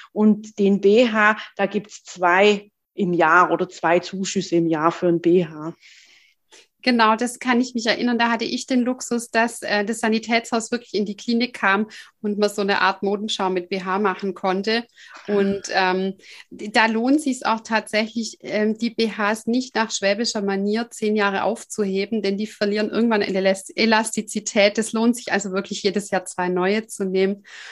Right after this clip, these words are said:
Speaker 2: Und, ähm, was ich auch eine ganz tolle Sache finde, das, äh, wissen ganz wenige, ähm, dass, ähm, medizinische Fußpflege inzwischen auch nicht nur bei Diabetes, sondern auch bei Krebs rezeptiert werden kann, wenn man diese Polyneuropathie, dieses Taubheitsgefühl in den Füßen hat.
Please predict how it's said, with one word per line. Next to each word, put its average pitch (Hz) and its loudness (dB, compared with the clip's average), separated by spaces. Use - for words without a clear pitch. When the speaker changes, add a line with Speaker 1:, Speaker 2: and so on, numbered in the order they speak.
Speaker 2:
Und, 226 4
ähm, 202 2
was 214 -4
ich - -4
auch - 2
eine 269 4
ganz 254 0
tolle 247 -2
Sache 240 -2
finde, 240 0
das, - -12
äh, 196 -4
wissen 254 0
ganz 202 0
wenige, 240 2
ähm, 202 2
dass, 208 2
ähm, 196 2
medizinische 220 0
Fußpflege 214 2
inzwischen 240 -2
auch 247 2
nicht 254 0
nur 233 0
bei 202 0
Diabetes, 208 0
sondern 214 0
auch 214 0
bei 196 2
Krebs 240 -2
rezeptiert 220 -4
werden 226 2
kann, 214 2
wenn 208 2
man 220 2
diese 214 -6
Polyneuropathie, 214 -2
dieses 214 -6
Taubheitsgefühl 208 -2
in 202 0
den 196 2
Füßen 220 -4
hat. 175 0